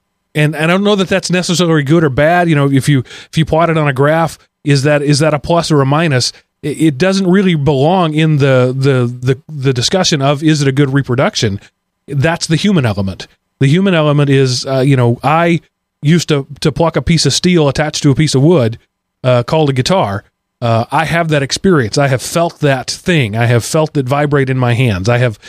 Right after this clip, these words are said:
I have felt the, the speakers, uh, um,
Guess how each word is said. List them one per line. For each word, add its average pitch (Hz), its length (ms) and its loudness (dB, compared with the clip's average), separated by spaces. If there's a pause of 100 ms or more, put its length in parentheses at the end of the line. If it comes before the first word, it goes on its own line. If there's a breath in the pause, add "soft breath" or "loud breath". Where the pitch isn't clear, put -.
(220 loud breath)
I 131 60 -2
have 127 160 0
felt 160 300 -2
the, 127 260 2 (300 soft breath)
the 135 120 0
speakers, 143 640 0 (260 soft breath)
uh, 120 460 2
um, 117 540 0